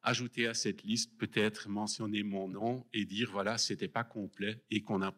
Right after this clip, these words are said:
encore pu doubler cette œuvre, surtout après ce qu'il a encore fait après la Première Guerre mondiale,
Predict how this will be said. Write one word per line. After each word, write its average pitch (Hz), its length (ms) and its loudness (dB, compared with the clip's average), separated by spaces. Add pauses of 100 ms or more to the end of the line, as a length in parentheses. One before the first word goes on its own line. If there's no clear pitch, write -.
encore 98 340 -6 (160)
pu 120 220 -2 (100)
doubler 107 480 -2 (220)
cette - 280 0
œuvre, 110 320 0
surtout 143 600 -2 (260)
après 123 580 0
ce - 100 -2
qu'il 104 160 2
a 98 40 4
encore 95 320 -2
fait 107 120 -2
après 107 500 -2
la 98 140 -2
Première 98 420 -2
Guerre 107 320 0
mondiale, 101 480 -2